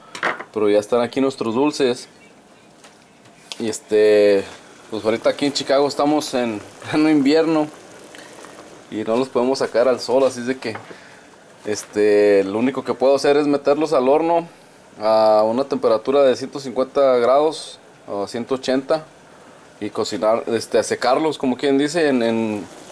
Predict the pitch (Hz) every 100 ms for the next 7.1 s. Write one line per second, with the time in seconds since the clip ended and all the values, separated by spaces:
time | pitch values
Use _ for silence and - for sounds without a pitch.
0 | - - - - 110 107 110 135 135 156
1 | 127 - - - - - - - - -
2 | - - - 98 101 101 110 120 113 120
3 | 135 139 120 98 - - - - - -
4 | - - - 101 113 120 123 117 113 -
5 | 117 - 104 110 - 123 110 - 117 120
6 | 113 120 120 110 101 107 - 101 - -